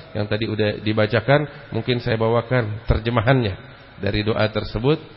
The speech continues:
Mungkin banyak di sini juga yang udah merekam, tinggal ditulis saja dari rekamannya, dibagi-bagi kepada teman-temannya. Wa insya Allah membawa keberkahan.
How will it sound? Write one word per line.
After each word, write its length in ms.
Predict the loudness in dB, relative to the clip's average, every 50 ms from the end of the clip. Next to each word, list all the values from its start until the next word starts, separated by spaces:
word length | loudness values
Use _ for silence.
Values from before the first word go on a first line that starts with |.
| -20 -20 -20 -20 -18 -12
Mungkin 320 | -10 -8 -4 -4 -4 -2
banyak 240 | -2 -2 -2 -2 -4
di 80 | -6 -8
sini 240 | -6 -4 -4 -4 -2
juga 240 | -2 -2 -2 -2
yang 120 | -2 -2 -2
udah 160 | -2 -2 -2
merekam, 520 | -2 -2 -2 -2 -2 -2 -2 -2 -2 -4
tinggal 240 | -8 -8 -4 -4 -2
ditulis 400 | -2 -2 -2 -2 -2 -2 -2 -4
saja 240 | -4 -4 -2 -2 -2
dari 200 | -2 -2 -2 -2 -2
rekamannya, 640 | -2 -2 -2 -2 -2 -2 -2 -2 -2 -2 -4 -4 -6
dibagi-bagi 560 | -6 -6 -6 -4 -4 -4 -4 -4 -4 -6 -6
kepada 320 | -6 -6 -6 -6 -6 -6
teman-temannya. 960 | -6 -6 -6 -6 -6 -6 -4 -4 -4 -4 -2 -4 -6 -6 -8 -14 -16 -16 -12
Wa 160 | -6 -4 -4 -4
insya 280 | -4 -4 -4 -4 -2
Allah 520 | 0 0 0 0 -2 -4 -10 -16 -16 -12 -8
membawa 320 | -4 -2 2 2 4 2 2
keberkahan. 600 | 0 2 0 0 0 2 0 2 2 2 0